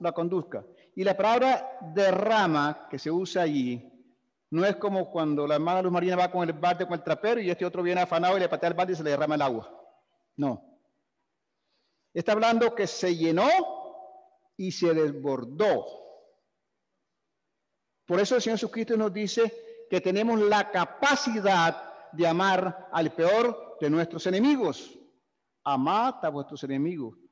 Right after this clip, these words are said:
saludad a los que no os saluden", etcétera, etcétera. Entonces, si tenemos esa capacidad, ¿por qué no amamos a veces, muchas veces, ni a la esposa, ni a los hijos, ni a la, ni al esposo, ni a los hermanos?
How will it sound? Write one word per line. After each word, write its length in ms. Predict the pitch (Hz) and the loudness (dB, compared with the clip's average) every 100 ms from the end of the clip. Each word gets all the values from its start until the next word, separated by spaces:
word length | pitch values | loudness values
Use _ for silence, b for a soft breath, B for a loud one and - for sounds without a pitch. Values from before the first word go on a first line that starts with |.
| _ | _
saludad 480 | 165 160 147 185 | -4 -2 0 0
a 40 | 214 | 0
los 100 | 180 | -2
que 100 | 151 | -4
no 100 | 160 | -4
os 80 | 151 | -4
saluden", 360 | 151 214 165 | -4 -2 -2
etcétera, 500 | 131 - 160 156 160 | -4 -2 -4 -2 -4
etcétera. 640 | 165 - 240 226 139 101 - - _ _ _ _ _ _ _ _ _ | -4 0 0 0 -2 -4 -10 -20 _ _ _ _ _ _ _ _ _
Entonces, 400 | - 160 190 175 | -6 -4 -2 -2
si 100 | 156 | -4
tenemos 300 | 156 202 262 | -2 0 0
esa 180 | 233 - | 0 -4
capacidad, 720 | 247 226 196 190 185 180 165 - - - - _ _ - | -2 -2 -2 0 2 2 0 -6 -18 -20 -20 _ _ -10
¿por 180 | 208 | -8
qué 120 | - 208 | -4 -2
no 100 | 196 | -2
amamos 420 | 180 180 180 175 | -2 -2 -2 -4
a 80 | 160 | -4
veces, 240 | 160 170 | -4 -4
muchas 240 | 160 156 151 | -8 -6 -6
veces, 260 | 156 165 | -6 -6
ni 160 | 156 147 | -6 -4
a 40 | |
la 60 | 131 | -4
esposa, 540 | 120 _ 147 143 160 | -6 _ -16 -14 -12
ni 140 | 147 131 | -8 -8
a 40 | |
los 240 | 113 107 - | -8 -12 -14
hijos, 340 | 147 156 143 | -14 -14 -16
ni 300 | - 123 135 | -12 -6 -2
a 100 | 117 | 0
la, 100 | 117 107 - | 2 0 -6
ni 200 | 120 110 | -6 -2
al 80 | 107 | -2
esposo, 560 | 107 - 160 160 151 | -2 0 0 0 -4
ni 200 | 147 131 | 0 2
a 60 | 117 | 2
los 160 | - 107 | 2 0
hermanos? 560 | 92 110 156 180 196 | 0 2 2 2 -2